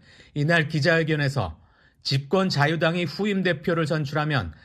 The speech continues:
자유당 대표와 총리직에서 물러날 계획이라고 밝혔습니다.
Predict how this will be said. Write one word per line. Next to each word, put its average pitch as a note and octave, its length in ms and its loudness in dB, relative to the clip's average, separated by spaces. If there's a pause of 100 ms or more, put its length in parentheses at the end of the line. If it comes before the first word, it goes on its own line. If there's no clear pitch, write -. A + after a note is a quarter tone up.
(160)
자유당 C#3+ 460 2
대표와 C3 580 0 (180)
총리직에서 D#3+ 720 0
물러날 D3 480 0
계획이라고 B2 600 0
밝혔습니다. A2+ 800 -2